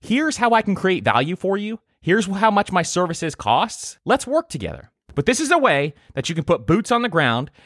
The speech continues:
get some clients, and have a truly passive income source where you can work one Sunday a month and literally bring in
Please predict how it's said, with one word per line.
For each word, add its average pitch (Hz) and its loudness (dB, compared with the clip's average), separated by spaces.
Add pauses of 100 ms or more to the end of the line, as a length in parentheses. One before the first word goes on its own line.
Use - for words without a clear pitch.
(120)
get 165 0
some 269 -2
clients, 226 0 (260)
and 165 -2
have 226 2
a 170 0
truly 277 -4
passive 196 0
income 170 -4
source 135 -4
where 127 -6
you 196 -6
can 208 -2
work 196 0
one 151 2
Sunday 190 2
a 156 2
month 127 -2 (200)
and 139 0
literally 180 4
bring 151 0
in 143 0